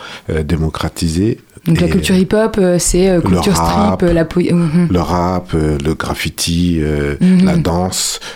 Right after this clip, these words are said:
Speaker 1: euh, le, le beatboxing. Et, et en fait, tout ça, là, à l'époque, c'était, euh, voilà, c'était notre cocon, c'était notre domaine underground. Et maintenant, ça a vachement bougé. Et moi, ce qui m'intéressait, c'est avec, euh, justement cette proposition,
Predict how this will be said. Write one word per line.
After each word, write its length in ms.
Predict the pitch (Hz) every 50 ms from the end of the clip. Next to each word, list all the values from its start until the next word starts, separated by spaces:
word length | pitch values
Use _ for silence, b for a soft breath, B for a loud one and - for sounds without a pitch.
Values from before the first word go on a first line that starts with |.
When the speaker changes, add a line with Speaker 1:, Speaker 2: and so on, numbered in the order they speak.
| B -
Speaker 1:
euh, 480 | - 78 73 76 73 73 73 71 71 71 69 73
le, 180 | 78 73 76
le 120 | 69 69 71
beatboxing. 800 | 67 - 78 69 78 80 76 - - - - 92 92 98 107 107 B B B B
Et, 240 | - 90 87 82 85 82 - -
et 120 | 85 82
en 100 | 87 90
fait, 340 | - - 143 139 - - _
tout 120 | - 127
ça, 260 | 127 - - 147 139
là, 160 | 120 113 131 139
à 60 | 98
l'époque, 380 | 87 90 82 - 127 131 - -
c'était, 460 | - - - - - 95 101 110 107
euh, 180 | 87 80 78 71
voilà, 220 | 67 69 64 - -
c'était 300 | - - - - - 90
notre 340 | 92 95 113 120 - - 98
cocon, 480 | 92 - - 90 - - 101 107 98 101
c'était 320 | - - - - - -
notre 440 | - 85 98 110 110 - - - 92
domaine 380 | 85 80 85 80 90 82 76 -
underground. 600 | - 85 80 78 80 80 80 80 87 104 127 147 - -
Et 80 | 92
maintenant, 500 | 92 92 92 92 - - 110 117 143 175 B B B B B B B B
ça 160 | - - 180
a 40 | -
vachement 340 | 92 120 - - 139 131
bougé. 420 | 120 107 101 98 92 87 87 90 - -
Et 120 | - - 82
moi, 120 | 87 117
ce 80 | 127 -
qui 100 | - 101
m'intéressait, 640 | 101 95 90 - 92 85 82 78 - - 107 117 143
c'est 400 | 147 - 98 82 82 92 - -
avec, 380 | - 85 80 80 80 76 - -
euh, 280 | 80 76 71 71 69 67 - - - -
justement 380 | - - - - 80 80 80 78
cette 180 | - - 76 -
proposition, 720 | - - 82 - - 80 76 78 73 - - - -